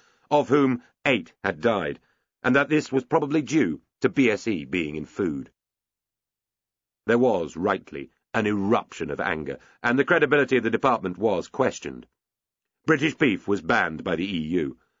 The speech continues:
New rules about the deboning of beef before it was eaten were introduced, and a massive programme of slaughtering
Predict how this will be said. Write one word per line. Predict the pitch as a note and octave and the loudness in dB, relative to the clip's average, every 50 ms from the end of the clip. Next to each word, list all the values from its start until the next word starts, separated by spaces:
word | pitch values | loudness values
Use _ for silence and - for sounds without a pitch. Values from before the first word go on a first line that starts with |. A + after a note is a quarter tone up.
| _ _ _ _ _ _ _ | _ _ _ _ _ _ _
New | - A2+ C3 D3+ | 0 2 2 4
rules | C#3 C#3 D3 D3+ E3 E3 | 4 4 4 4 2 2
about | C3 C3 C3 B2+ | 2 2 0 0
the | A#2 G#2+ | 0 -2
deboning | F#2 C3 C#3 C3 G2+ C3+ C3+ C3 C#3 C#3+ | 0 0 0 2 2 2 2 4 2 0
of | C#3+ - - | 0 -2 0
beef | - C#3 C3+ B2+ - | 0 0 0 0 -2
before | C3 B2 - B2 A#2+ | -4 0 2 2 2
it | A#2+ | 2
was | A#2 C3 A#2 | 0 0 0
eaten | D3 C#3+ C#3 G#2+ A2 | 0 -2 -2 -2 0
were | A2+ G#2+ G#2 | 0 0 0
introduced, | A2 G#2+ G#2 B2 A2+ C3 A#2+ G2+ - - - _ _ _ _ _ _ - - | 0 -2 -2 -2 0 0 0 0 -2 -8 -16 _ _ _ _ _ _ -4 -2
and | C#3+ C#3+ | 0 0
a | D3+ | 2
massive | E3 F3 F3+ E3 C#3+ - D#3 C#3 - | 2 2 2 2 2 0 -4 -4 0
programme | - D#3 D3+ D3 B2 C#3+ C#3 C#3+ | 2 2 4 4 4 2 2 2
of | C#3 - | 0 -2
slaughtering | - D#3 D#3 D#3 - - G2+ F#2+ G#2 | -2 2 2 2 2 2 0 -2 -2